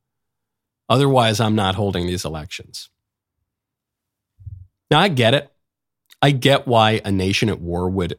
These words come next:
not hold elections. I get why Vladimir Zelensky has declared martial law. I totally get it.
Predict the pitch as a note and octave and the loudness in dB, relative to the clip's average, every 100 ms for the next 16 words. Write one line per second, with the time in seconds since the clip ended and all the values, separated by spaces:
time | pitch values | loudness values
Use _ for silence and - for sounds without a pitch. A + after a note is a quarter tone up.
0 | - G2 F#2 G2 F2+ E2+ F2 - G2 - | -8 -4 -2 -2 -4 -4 -6 -4 -4 -2
1 | C3 C3 B2+ A#2+ G#2+ G2 F2+ F2 E2 - | -2 2 2 2 2 2 2 0 -4 -8
2 | - E2 A#2 G2+ F#2 F#2 F2+ E2+ E2 - | -14 -10 0 2 2 0 -2 -4 -4 -4
3 | F#2 F#2 - - G2 E2+ E2 E2 E2+ F2 | -4 -4 -6 -6 -4 -2 -2 -4 -4 -4
4 | D#2+ D2 E2 B2+ _ _ _ _ _ _ | -6 -6 -6 -8 _ _ _ _ _ _
5 | _ - A2+ - F#2 G2+ A2 B2 D3+ | _ -2 -2 0 -2 0 0 0 0